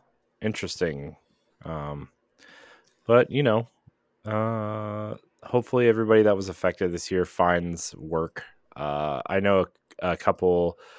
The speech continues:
uh, developers have already said that they've found work, and that's great. Um, but,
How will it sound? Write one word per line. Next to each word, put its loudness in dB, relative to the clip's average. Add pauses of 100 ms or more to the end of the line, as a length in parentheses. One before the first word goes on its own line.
(760)
uh, 4 (260)
developers 4
have 4
already 4
said -2
that -10
they've 0
found 0
work, 0
and 0
that's -8
great. -2 (200)
Um, -8 (240)
but, -4